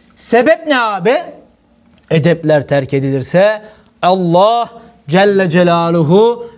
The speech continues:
senden bazı şeyleri alır. Evinden huzur gider, bereket gider. Bir bakarsın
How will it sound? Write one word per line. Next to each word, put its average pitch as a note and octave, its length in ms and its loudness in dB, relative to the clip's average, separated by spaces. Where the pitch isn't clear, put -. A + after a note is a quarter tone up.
senden F#3+ 840 0
bazı F#3 300 0
şeyleri E3 360 0
alır. E3+ 680 -2
Evinden D#3 420 0
huzur D3 320 0
gider, D3+ 380 0
bereket E3 460 0
gider. F#3 400 0
Bir A#3 120 -4
bakarsın G3+ 680 -2